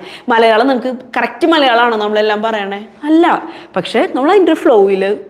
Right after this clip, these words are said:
ആ ഒരു കോൺഫിഡൻസിൽ അങ്ങ് സംസാരിച്ച് സംസാരിച്ച് പോയി കഴിയുമ്പോൾ അത് പതിയെ പതിയെ വരും. ഇപ്പം നിങ്ങളിങ്ങനെ പറയുന്ന സമയത്ത് നിങ്ങളിപ്പോൾ ഒരാളോട് ചോദിക്കുക, "Do you feel like sleeping now?" നിനക്കിപ്പോൾ ഉറങ്ങാൻ തോന്നുന്നുണ്ടോ? "Do you feel like sleeping now?"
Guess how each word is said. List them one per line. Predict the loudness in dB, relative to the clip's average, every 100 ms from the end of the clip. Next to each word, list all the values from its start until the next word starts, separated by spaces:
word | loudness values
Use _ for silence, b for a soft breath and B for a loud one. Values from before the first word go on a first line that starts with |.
| -2
ആ | 2
ഒരു | 2 0
കോൺഫിഡൻസിൽ | 2 0 0 -4 -6 -6 -8 -10
അങ്ങ് | -12 -10 -8
സംസാരിച്ച് | -8 -10 -6 -4 -2
സംസാരിച്ച് | -2 0 0 0 0
പോയി | 2 2 2
കഴിയുമ്പോൾ | 2 2 2 -2 B B B B
അത് | -4 -2
പതിയെ | -2 -2 2 2
പതിയെ | 2 2 4
വരും. | 4
ഇപ്പം | 2 2
നിങ്ങളിങ്ങനെ | 2 2 0 0
പറയുന്ന | 0 0 -2
സമയത്ത് | 0 0 0 0 0 -2 B B B
നിങ്ങളിപ്പോൾ | 0 2 4 2
ഒരാളോട് | 4 2 4
ചോദിക്കുക, | 2 2 2
"Do | -2 2
you | 2 0 -4
feel | -4 0 0
like | -2 -4
sleeping | -2 -4 -2 0 0 0
now?" | 0 0 -8 -20 b b b b
നിനക്കിപ്പോൾ | 4 4 4 2
ഉറങ്ങാൻ | 2 0 0 2
തോന്നുന്നുണ്ടോ? | 2 2 0 -2 -4 B B -6
"Do | -6
you |
feel | -4 -4 0 0
like | -2 -2
sleeping | 0 0 -2 -4 -2
now?" | -4